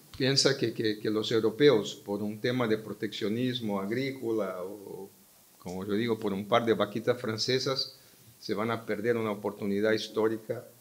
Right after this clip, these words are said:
de, de, por lo menos, eh, sostener, eh, eh,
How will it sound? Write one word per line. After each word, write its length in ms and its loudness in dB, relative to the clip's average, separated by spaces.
de, 380 -10
de, 460 -12
por 120 2
lo 160 4
menos, 720 0
eh, 200 -8
sostener, 560 -4
eh, 120 -8
eh, 400 -8